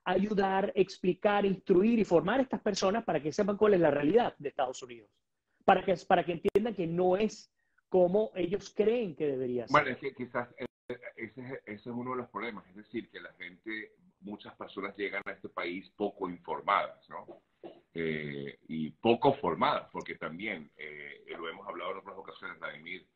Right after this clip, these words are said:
Speaker 2: eh, migrar no es fácil. Y cuando tú tomas la decisión de migrar, tienes que, eh, pues, eh, establecerte varios planes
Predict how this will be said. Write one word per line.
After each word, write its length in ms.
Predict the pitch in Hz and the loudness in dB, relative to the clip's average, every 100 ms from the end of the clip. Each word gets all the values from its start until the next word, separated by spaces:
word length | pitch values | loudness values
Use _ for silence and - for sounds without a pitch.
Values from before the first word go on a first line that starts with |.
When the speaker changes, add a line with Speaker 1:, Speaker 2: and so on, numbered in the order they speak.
| _ | _
Speaker 2:
eh, 200 | 76 73 - - - _ | -12 -12 -14 -20 -20 _
migrar 420 | - 92 87 120 185 _ _ - | -6 -2 0 0 -2 _ _ -12
no 100 | 82 | -12
es 80 | - | -6
fácil. 540 | 98 - - 67 64 _ _ _ _ - | -6 -6 -10 -12 -12 _ _ _ _ -14
Y 80 | |
cuando 260 | 92 90 85 | -8 -6 -6
tú 100 | 87 | -8
tomas 240 | 110 123 131 | -8 -6 -2
la 80 | |
decisión 360 | 120 - 87 101 | -4 -6 -8 -6
de 60 | 110 | -4
migrar, 380 | 104 90 98 104 | -4 0 0 0
tienes 240 | 101 98 | -6 -8
que, 380 | - 110 95 85 | -6 -4 -4 -6
eh, 400 | 85 87 - - _ - _ | -10 -10 -12 -20 _ -20 _
pues, 380 | 82 80 - - 69 _ _ | -14 -14 -18 -20 -20 _ _
eh, 240 | - 82 - | -16 -14 -10
establecerte 640 | - 101 87 85 98 101 | -4 0 0 -2 -4 -2
varios 280 | 104 101 101 | 0 0 -4
planes 680 | _ 101 127 143 90 80 - | _ 2 2 2 -4 -14 -20